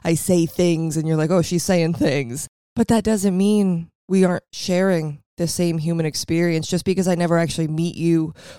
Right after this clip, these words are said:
or talk with you doesn't mean that you and I aren't sharing the same human experience. We both experience joy, sadness, anger, happiness, all of the array of the human emotions, all of the things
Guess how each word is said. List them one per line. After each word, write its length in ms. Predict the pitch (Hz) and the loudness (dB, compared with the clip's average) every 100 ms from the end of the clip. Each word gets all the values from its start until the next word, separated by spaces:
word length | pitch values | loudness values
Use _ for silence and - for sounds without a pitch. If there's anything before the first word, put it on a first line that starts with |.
| _ | _
or 440 | 165 156 160 156 | 0 2 4 2
talk 340 | 151 165 170 - | 0 0 0 2
with 240 | 175 160 | 0 0
you 160 | 156 156 | -2 2
doesn't 400 | 175 175 165 156 | 2 2 0 -2
mean 300 | 175 180 170 | -2 0 0
that 140 | 160 | -2
you 240 | 156 185 180 | 0 0 2
and 100 | 165 | 2
I 460 | 165 190 214 220 - _ _ | 0 0 -2 -4 -12 _ _
aren't 340 | 196 190 - - | 2 2 0 -6
sharing 520 | - 180 180 180 170 | -4 0 2 2 0
the 100 | 160 | -4
same 420 | - 180 170 170 | -4 -2 -2 -2
human 320 | 147 170 165 | -2 0 0
experience. 880 | 156 - - 165 165 156 147 170 - - - - | -2 -6 -2 0 2 0 -2 -6 -10 -16 -10 -2
We 100 | 196 | 2
both 320 | 180 185 185 | 4 4 4
experience 600 | 180 - 175 170 160 - | -2 0 0 0 -2 -4
joy, 600 | - 170 165 165 156 151 | 2 4 6 4 2 -4
sadness, 800 | - - 170 165 170 160 151 143 - | -8 -4 0 0 -2 -4 -6 -6 -4
anger, 600 | 170 165 165 156 151 151 | -2 0 -2 -2 -2 -4
happiness, 800 | 143 170 160 170 160 156 156 - | -2 -2 0 0 0 -2 -4 -4
all 380 | - 180 214 226 | 0 2 4 0
of 100 | 202 | -2
the 220 | 208 196 | 0 0
array 540 | 170 180 190 190 180 - | 2 2 4 4 2 -2
of 180 | - 180 | -2 4
the 80 | 175 | 4
human 480 | 170 185 190 185 170 | 4 2 4 2 2
emotions, 800 | - 170 170 170 - 175 151 151 | 0 2 4 4 2 0 0 -4
all 220 | - 180 | 0 2
of 100 | 208 | 4
the 80 | 185 | 2
things 680 | - - 190 190 180 165 - | -2 0 2 2 2 -2 -6